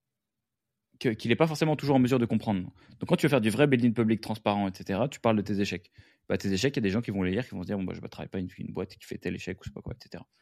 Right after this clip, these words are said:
Mais en fait, euh, moi, je, ma théorie, c'est que c'est des cons et que t-, t'as pas, pas d'intérêt à bosser avec eux. L'inconvénient du building public, c'est aussi que ça peut te défocus.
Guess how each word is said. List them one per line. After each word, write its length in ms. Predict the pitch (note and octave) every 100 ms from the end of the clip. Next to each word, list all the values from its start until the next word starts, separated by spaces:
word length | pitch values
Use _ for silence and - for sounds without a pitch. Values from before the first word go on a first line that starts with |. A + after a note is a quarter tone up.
| _ _ _ _ -
Mais 100 | G2
en 60 |
fait, 200 | F#2+ G#2
euh, 160 | F2+ E2+
moi, 140 | F#2+
je, 100 | F2
ma 180 | D#2+ F2+
théorie, 200 | F#2+ F#2+
c'est 120 | -
que 40 | -
c'est 100 | F2
des 100 | E2+
cons 320 | G2+ G#2 G#2+
et 60 |
que 100 | F#2
t-, 400 | - - - - -
t'as 120 | - - _
pas, 220 | F2+ F2+ F2
pas 80 | F#2+
d'intérêt 260 | F#2 F#2
à 40 | F2+
bosser 180 | F#2 F2+
avec 180 | -
eux. 100 | - - _ _ - - _ -
L'inconvénient 420 | G2+ A#2+ B2 C#3+
du 80 | A#2
building 220 | A2 A2
public, 280 | A#2 B2+ D3
c'est 100 | A#2+
aussi 160 | G#2+
que 60 | -
ça 100 | A#2
peut 120 | -
te 60 | G#2+
défocus. 580 | G#2+ - A2 G2+ -